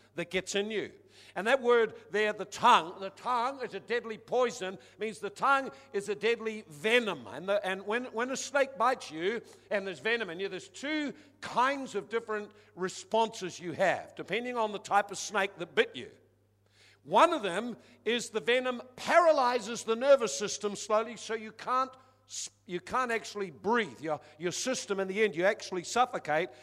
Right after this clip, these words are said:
'cause your whole nervous system shuts down. Nervous system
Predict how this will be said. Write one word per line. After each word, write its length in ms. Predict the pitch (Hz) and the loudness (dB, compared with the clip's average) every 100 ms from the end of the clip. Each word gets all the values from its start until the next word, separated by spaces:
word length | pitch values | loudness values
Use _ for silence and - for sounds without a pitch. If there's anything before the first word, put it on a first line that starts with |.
| - | -18
'cause 200 | - 185 | -6 -6
your 120 | 165 170 | -2 2
whole 240 | 196 220 | 4 4
nervous 400 | 190 220 202 175 | 4 4 4 0
system 360 | 170 156 - 143 | -4 -6 -6 -6
shuts 360 | - 147 - | -2 -2 -2
down. 240 | - 123 92 - _ _ _ _ _ _ - | -6 -6 -6 -18 _ _ _ _ _ _ -6
Nervous 280 | 165 214 202 | -4 -2 -2
system 480 | 208 - 208 214 | -4 -4 -4 -4